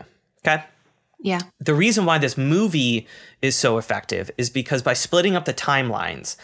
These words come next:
Speaker 1: they give the audience enough of a question to keep watching and be interested. And that question is,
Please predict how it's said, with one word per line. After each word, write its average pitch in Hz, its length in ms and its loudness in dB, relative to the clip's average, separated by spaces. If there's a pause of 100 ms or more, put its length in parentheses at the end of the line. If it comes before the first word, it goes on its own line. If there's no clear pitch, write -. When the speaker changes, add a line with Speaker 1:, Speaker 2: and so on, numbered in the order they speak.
(340)
Speaker 1:
they 143 200 2
give 151 580 2
the 143 180 -2
audience 143 640 2
enough 131 340 0
of 131 120 -2
a 120 60 -2
question 127 880 0
to 120 100 -6
keep - 320 -6
watching 113 340 0
and 110 60 -6
be 117 100 -2
interested. 131 520 0
And 127 100 -2
that 123 140 -2
question 131 360 0
is, 117 240 -2